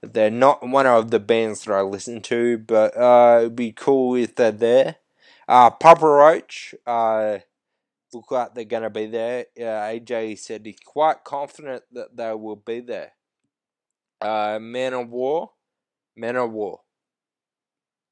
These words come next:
Um, he's going after them big time, apparently, A J is. A Lacuna Coil. Fuck, it would be awesome if they're there.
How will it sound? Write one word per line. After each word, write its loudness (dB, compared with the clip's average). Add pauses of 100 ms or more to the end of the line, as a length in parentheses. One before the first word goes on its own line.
(120)
Um, -6 (540)
he's -16
going -2
after -2
them -16
big -14
time, -10
apparently, -14
A -10
J -12
is. -18 (420)
A -12
Lacuna -6
Coil. 0 (640)
Fuck, 0
it -6
would -6
be -2
awesome -4
if -12
they're -6
there. -8